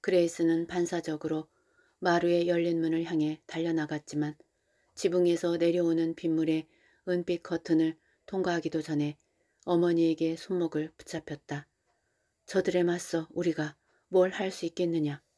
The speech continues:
양부인이 소리치자 그레이스도 맞받아 소리를 질렀다. "류펑일지도 몰라요."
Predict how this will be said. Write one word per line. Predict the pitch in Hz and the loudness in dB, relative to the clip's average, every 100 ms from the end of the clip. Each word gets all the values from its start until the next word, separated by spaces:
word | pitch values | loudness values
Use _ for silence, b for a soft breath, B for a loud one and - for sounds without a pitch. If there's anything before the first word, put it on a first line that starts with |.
| _ _ _ _ _ _ _ _ _ _ _ - | _ _ _ _ _ _ _ _ _ _ _ 0
양부인이 | 190 185 175 170 170 | 2 4 4 2 0
소리치자 | - 170 165 - 165 165 - | 0 -2 -2 -2 -2 -4 -6
그레이스도 | - 175 170 - 151 156 156 _ - | -2 0 0 -2 -2 -2 -2 _ -6
맞받아 | 170 - 170 160 160 | -4 0 0 0 -2
소리를 | - 208 180 175 | -4 -6 -2 -2
질렀다. | 170 160 147 - 147 147 _ _ _ _ _ _ | -4 -4 -6 -8 -10 -12 _ _ _ _ _ _
"류펑일지도 | 202 220 - 214 175 - - 151 | 4 4 2 0 0 0 -4 -2
몰라요." | 165 170 156 147 147 | 0 0 0 -4 -6